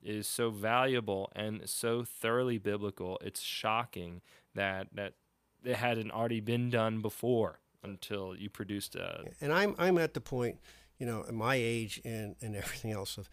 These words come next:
Speaker 2: humble enough to say, somebody will look at this, and I'm sure they'll disagree with some parts. But if there's somebody who's a better theologian and a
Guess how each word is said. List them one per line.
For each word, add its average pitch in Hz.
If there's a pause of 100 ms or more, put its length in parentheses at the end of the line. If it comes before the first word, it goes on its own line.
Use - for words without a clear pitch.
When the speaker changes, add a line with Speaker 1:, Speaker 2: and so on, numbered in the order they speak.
(280)
Speaker 2:
humble 139
enough 117
to -
say, 104
somebody 135
will 107
look 123
at -
this, 104
and 104
I'm 104
sure 151
they'll 117
disagree 123
with 104
some 127
parts. 92 (1200)
But 123
if 120 (480)
there's 120
somebody 127
who's 107
a 101
better 123
theologian 113
and 101
a 98